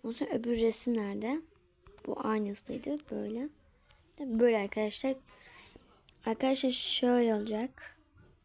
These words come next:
Gördüğünüz gibi benim yaptığım ne olacak? İnce ve uzun arkadaşlar. Hı. Böyle arkadaşlar. Yapılacak ve şöyle yaptık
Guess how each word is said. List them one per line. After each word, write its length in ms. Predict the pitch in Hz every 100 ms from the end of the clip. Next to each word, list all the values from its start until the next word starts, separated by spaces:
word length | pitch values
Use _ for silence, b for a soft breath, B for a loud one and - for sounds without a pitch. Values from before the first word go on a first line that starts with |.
| _
Gördüğünüz 460 | 214 208 208 208 214
gibi 140 | 220
benim 160 | 226 240
yaptığım 320 | 233 - 226
ne 60 | 233
olacak? 240 | 226 262 B B B B - 247
İnce 280 | 247 254
ve 100 | 277
uzun 340 | 269 226 220 214
arkadaşlar. 680 | 214 208 220 214 - 254 - - _ - _ -
Hı. 160 | 226 196 - B B B 240
Böyle 300 | 269 226 208
arkadaşlar. 680 | 214 - - - - - - _ B B B B B B B B - _
Yapılacak 760 | 247 254 254 254 269 285 -
ve 260 | - 285 277
şöyle 440 | - - 240 226 - - -
yaptık 520 | 240 - - 302